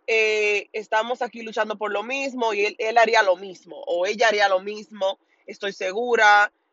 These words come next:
que ella me mataría si yo no la mato". Entonces, es como que es un show que para mí, a mí no me gustó, no me gustó mucho. No estoy haciendo el podcast para hablar exactamente de él,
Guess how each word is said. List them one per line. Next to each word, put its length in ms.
que 540
ella 160
me 80
mataría 540
si 100
yo 80
no 120
la 100
mato". 480
Entonces, 480
es 180
como 360
que 500
es 420
un 180
show 560
que 240
para 320
mí, 360
a 100
mí 120
no 100
me 120
gustó, 540
no 120
me 80
gustó 300
mucho. 720
No 400
estoy 200
haciendo 220
el 60
podcast 360
para 160
hablar 220
exactamente 680
de 380
él, 140